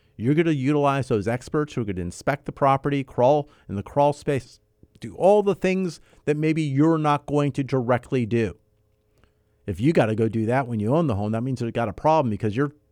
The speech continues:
doing that. You wanna make sure you have reports,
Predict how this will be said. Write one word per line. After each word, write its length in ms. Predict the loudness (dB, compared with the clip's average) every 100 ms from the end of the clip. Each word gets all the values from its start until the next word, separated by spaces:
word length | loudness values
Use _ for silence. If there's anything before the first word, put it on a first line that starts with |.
| -12 -2
doing 240 | 0 0
that. 300 | -2 -8 _ _ _ _ _ _ _ _ _
You 220 | -4 0 2
wanna 220 | 2 2
make 160 | -2
sure 240 | -4 -4 -2
you 240 | -2 -2
have 200 | -2 -2
reports, 680 | -4 -4 0 0 -2 -10 -20